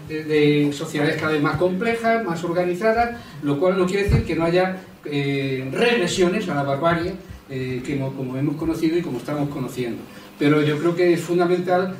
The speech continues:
en este sentido, eh, distinguir, bueno, yo creo que de alguna manera, eh, Alfonso lo ha dicho, ¿no? Eh, lo que es la evolución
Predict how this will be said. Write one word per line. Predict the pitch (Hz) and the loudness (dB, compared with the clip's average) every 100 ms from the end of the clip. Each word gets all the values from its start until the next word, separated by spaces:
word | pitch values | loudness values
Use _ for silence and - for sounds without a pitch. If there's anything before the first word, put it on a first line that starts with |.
| - 156 | -12 -6
en | 143 | -4
este | 139 160 | -2 0
sentido, | 156 147 156 175 170 - - | -2 0 0 0 0 -6 -4
eh, | 147 147 139 | 0 2 4
distinguir, | 180 185 180 160 214 - | 2 2 0 0 0 -2
bueno, | 147 - | -2 -2
yo | 143 | -2
creo | 143 143 | -2 -2
que | 139 | -2
de | 135 | -2
alguna | 139 147 147 | -2 0 0
manera, | 143 143 147 143 - - - | 0 2 0 -2 -8 -20 -12
eh, | 135 135 131 131 127 | -4 0 0 0 0
Alfonso | 143 151 143 | 0 -2 0
lo | 151 | 2
ha | |
dicho, | 147 185 - 127 | 2 0 -2 -4
¿no? | 180 - - - - | -6 -8 -14 -20 -8
Eh, | 135 131 131 127 123 123 | -4 -2 -2 -2 -4 0
lo | 160 180 | 0 2
que | |
es | 180 | 4
la | 190 | 4
evolución | 180 170 - 202 220 233 | 4 4 2 0 0 -2